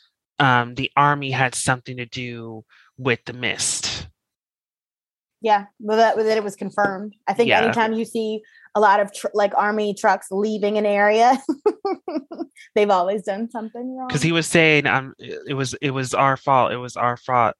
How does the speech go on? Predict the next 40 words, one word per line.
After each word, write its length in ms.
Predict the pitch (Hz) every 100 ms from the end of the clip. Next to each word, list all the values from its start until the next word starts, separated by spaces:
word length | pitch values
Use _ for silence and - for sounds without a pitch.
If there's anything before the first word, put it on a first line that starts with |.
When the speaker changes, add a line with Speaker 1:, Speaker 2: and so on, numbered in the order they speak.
| -
Speaker 1:
fault. 320 | - 143 120 -
I'm 160 | 120 123
sorry. 600 | - 139 131 113 98 92
And 120 | 120
then 300 | 123 117 113 - - - - - _ _ -
y'all 480 | 113 123 143 131
know 140 | 127 123
how 160 | 123
that 140 | 110 90
scene 240 | - 113
goes. 380 | 101 85 104 -
If 140 | 123
you 60 | 139
don't, 300 | 131 127 123
I 80 | 120
don't 120 | 117
wanna 120 | 107 117
spoil 300 | - 113 87
it 120 | -
for 140 | 110
you. 160 | 98 101
But, 200 | 107 92 -
um, 320 | 117 98 98
if 160 | 117 -
you 80 | 160
have 100 | 156
arachnophobia, 840 | 147 147 120 - 135 110 104 82 - _ _ _ _ _ _ 185
Speaker 2:
Don't 160 | 190
watch 260 | 208 185 -
it. 100 | - _ _ _ - 139
Speaker 1:
be 140 | 135
still. 540 | 127 - 131 98 - - _ -
<laughs> 120 | 170 762 831 719 -
Speaker 2:
But 160 | -
can 80 | 302 480 494 523
we 140 | 523
also, 240 | 403 453 415
like, 280 | - 359 -
to 100 | 339
talk 200 | 403